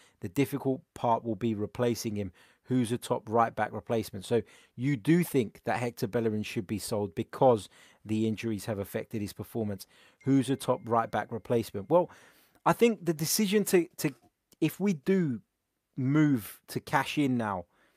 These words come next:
on Hector Bellerin, it's gotta be because we feel like the players we already have at the club, I E your, uh, Cedrics, your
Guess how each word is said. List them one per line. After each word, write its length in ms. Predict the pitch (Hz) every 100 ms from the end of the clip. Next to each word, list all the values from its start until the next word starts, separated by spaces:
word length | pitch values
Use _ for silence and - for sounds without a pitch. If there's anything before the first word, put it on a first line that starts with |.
| _ _ -
on 140 | 131
Hector 320 | 135 - -
Bellerin, 580 | 107 143 135 117 98 98 _ _ -
it's 180 | 139 117
gotta 320 | - 160 151
be 320 | 117 151 135
because 380 | 107 120 - 104
we 100 | 117
feel 340 | 113 - 139 120
like 260 | 113 -
the 100 | 123
players 400 | - 135 123 104
we 100 | 120
already 380 | 117 107 131 127
have 240 | 117 113
at 80 | 113
the 100 | 107
club, 300 | - 113 98
I 240 | - 120 131
E 340 | 120 107 95 _ - _ -
your, 420 | 104 113 107 101 - _ _
uh, 120 | -
Cedrics, 720 | - - - 135 - 120 -
your 100 | -